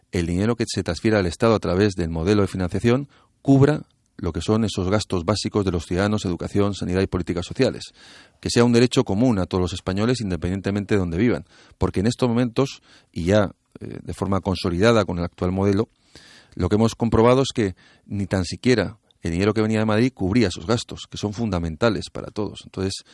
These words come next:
eh, nuestra propuesta es que se cambie. Por ejemplo, el año pasado, eh, en educación, sanidad y políticas sociales tuvimos un déficit de mil quinientos millones de euros. Es decir, que el Estado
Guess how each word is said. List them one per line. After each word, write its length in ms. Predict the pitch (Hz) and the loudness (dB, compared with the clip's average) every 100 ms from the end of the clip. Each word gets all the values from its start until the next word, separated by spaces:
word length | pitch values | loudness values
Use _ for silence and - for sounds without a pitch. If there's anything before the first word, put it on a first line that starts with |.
| - - | -20 -20
eh, 340 | - - - - | -12 -10 -8 -10
nuestra 260 | - - 87 | -10 -10 -10
propuesta 440 | - 98 95 101 | -4 -2 0 2
es 80 | 110 - | 0 -2
que 80 | 92 | -10
se 100 | - | -4
cambie. 380 | 101 58 - _ _ | -6 -6 -16 _ _
Por 120 | - - | -14 -6
ejemplo, 240 | 92 80 | -4 -4
el 60 | 64 | -4
año 120 | 95 | -2
pasado, 400 | 101 107 110 - _ _ - _ _ _ | 0 2 0 -2 _ _ -20 _ _ _
eh, 80 | - - - - - | -16 -14 -16 -16 -8
en 100 | 85 | -6
educación, 340 | 78 87 98 | -4 -2 -2
sanidad 220 | 98 101 | 0 0
y 40 | 110 | 0
políticas 380 | 90 87 92 | -2 -4 -4
sociales 320 | 98 101 107 131 | -2 0 0 0
tuvimos 340 | 95 101 98 - | -2 -2 -4 -6
un 160 | 107 | -2
déficit 400 | 101 98 120 131 | 0 0 0 -2
de 140 | 90 85 | -4 -2
mil 180 | 101 | -2
quinientos 420 | 117 123 98 85 85 | -2 -2 0 -2 -2
millones 360 | 82 80 78 | -4 -4 -4
de 60 | 85 | -4
euros. 360 | 123 - - _ _ _ _ _ _ _ _ | -4 -6 -14 _ _ _ _ _ _ _ _
Es 120 | - - | -16 -6
decir, 220 | 85 113 | -2 0
que 100 | 90 | 0
el 40 | |
Estado 380 | 85 - 107 127 | -2 2 4 4